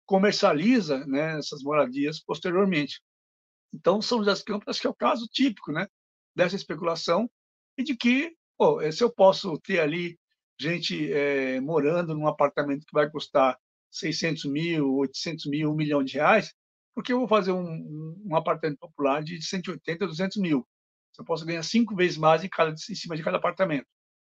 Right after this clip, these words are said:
né? Então, essa é a lógica, né? Por isso que não tem, assim, essa vontade, aí o cara fica criando pretexto, quer transformar o local em parque, inventa um monte de, de pretextos pra que as pessoas não fiquem lá.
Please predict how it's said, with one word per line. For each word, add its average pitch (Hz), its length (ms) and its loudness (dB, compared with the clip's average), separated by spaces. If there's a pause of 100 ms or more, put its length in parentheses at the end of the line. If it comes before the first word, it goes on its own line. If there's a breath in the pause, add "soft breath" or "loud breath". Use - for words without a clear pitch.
(220)
né? 147 100 -6
Então, 208 380 0
essa 262 360 0
é - 20 4
a 330 40 2
lógica, 220 500 4
né? 143 180 -2 (100)
Por 139 80 -6
isso 151 160 -6
que 220 80 -6
não 208 120 -2
tem, 220 280 -2 (440)
assim, 160 240 -6
essa 160 160 -2
vontade, 175 480 2
aí 180 60 4
o 196 80 0
cara 170 200 2
fica 185 160 -6
criando 170 260 -6
pretexto, - 560 0
quer 151 220 -2
transformar 143 640 -2
o 143 340 -4
local 139 460 2
em 151 160 -4
parque, 175 500 6 (380)
inventa 160 380 -4
um 165 360 -8
monte 185 320 -2
de, 143 460 -2 (540)
de 143 640 0 (280)
pretextos 165 680 2
pra 190 160 2
que 185 280 -4
as 180 140 -6
pessoas 180 400 -6
não 196 120 -6
fiquem 233 260 -6
lá. 160 200 2